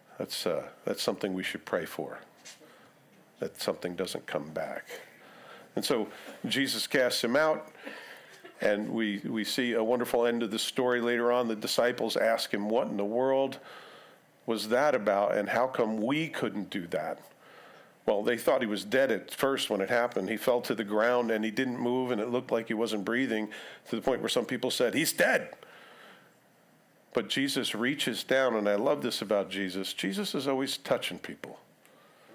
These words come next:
He reaches down, and he grabs the boy by the hand, and he lifts him up, and he's completely fine. And that's the end of that.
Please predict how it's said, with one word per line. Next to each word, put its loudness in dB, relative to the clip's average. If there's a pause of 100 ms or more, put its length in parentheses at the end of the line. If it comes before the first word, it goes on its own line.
(680)
He -2
reaches -2
down, 4
and 0
he 0
grabs 0
the -4
boy 0
by 2
the -2
hand, 0
and 0
he -2
lifts -2
him 0
up, 2 (720)
and 0
he's -4
completely -4
fine. -2 (440)
And 0
that's 0
the 0
end 0
of -4
that. 0